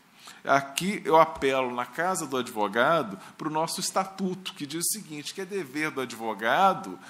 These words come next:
não en-, não colocar o de, o cliente em aventura jurídica. Leiam, tá no nosso estatuto.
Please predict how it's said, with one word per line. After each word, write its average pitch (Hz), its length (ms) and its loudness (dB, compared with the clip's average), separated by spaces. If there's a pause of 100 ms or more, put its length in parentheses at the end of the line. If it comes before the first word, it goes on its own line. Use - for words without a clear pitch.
(140)
não 180 200 0
en-, 180 200 -2
não 185 200 2
colocar 156 560 8
o 127 80 4
de, 107 220 2
o 110 140 2
cliente 123 920 0 (640)
em 165 240 -2
aventura 175 460 6
jurídica. 180 560 0
Leiam, 165 400 6
tá 147 180 6
no 170 100 0
nosso 170 280 -2
estatuto. 185 720 0